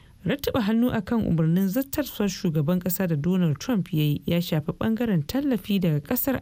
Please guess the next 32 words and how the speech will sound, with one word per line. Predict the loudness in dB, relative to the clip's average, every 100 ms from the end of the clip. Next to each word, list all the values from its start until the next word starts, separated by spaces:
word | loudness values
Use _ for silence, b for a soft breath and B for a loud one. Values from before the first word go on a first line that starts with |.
| 0
Amurka | 2 0 -2 -4
take | -4 -4 0 0
baiwa | 2 2 2 0
ƙasashen | 0 -2 0 -2 0 0 2
duniya | 2 2 2 0
da | 0
dama. | 2 2 4 2 -4 B B B B B B B
Ɓangaren | 2 2 2 2 2
lafiya | 2 0 0 2
na | 2
daga | 2 2
cikin | 0 -2 -2
fannonin | 0 0 2 2 2 2
da | 2
ƙasashen | 0 0 0 0 2
duniya | 2 4 2
suke | 0 -2 -4 -2
cin | 0 2
gajiyar | 2 0 0 -4 -2
tallafin | -4 0 -2 0 0
maƙudan | 2 0 0 2 0
kuɗaɗe | -2 -2 -2 0 0
da | 2
yanzu | 2 0 0
Amurka | 0 2 0 -4 -4
ta | -4
janye | 0 2 2 2
daga | 2 2
hukumar | 2 0 0 0 2 2 2
lafiya | 0 -2 -2 -2 0
ta | 0
duniya. | 0 2 2 2 0